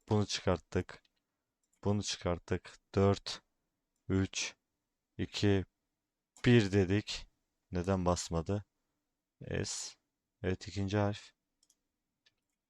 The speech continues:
Allah Allah. Bakın. İlk harfi bastık. İkinci harf yükseltme.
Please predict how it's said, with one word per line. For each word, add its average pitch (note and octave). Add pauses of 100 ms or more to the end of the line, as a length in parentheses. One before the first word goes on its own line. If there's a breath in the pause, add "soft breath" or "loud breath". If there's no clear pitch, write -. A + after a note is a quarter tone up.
(3250)
Allah F#2+
Allah. F2 (3250)
Bakın. F#2+ (960)
İlk A#2
harfi A2+
bastık. - (4000)
İkinci A2
harf G#2+
yükseltme. G#2